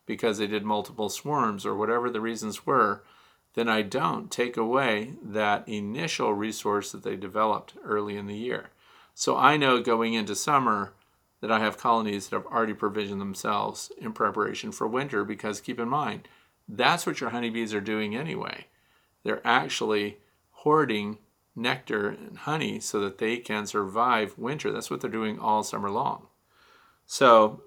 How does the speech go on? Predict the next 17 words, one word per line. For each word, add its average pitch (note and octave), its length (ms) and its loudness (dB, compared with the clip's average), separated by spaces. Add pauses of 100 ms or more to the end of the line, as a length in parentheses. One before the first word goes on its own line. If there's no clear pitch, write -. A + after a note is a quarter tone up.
(200)
that's B2 300 2
the D3+ 80 0
flip D3 260 2
side. A2+ 400 6
So A2+ 120 -4
that's A2+ 260 4
what B2+ 140 4
I C3+ 180 8
do, B2+ 540 4
and A#2 520 0 (200)
we B2 180 -2
did D3+ 240 2
get A#2+ 220 2
good A#2 180 2
honey B2 260 0
this - 240 -6
year, - 260 -10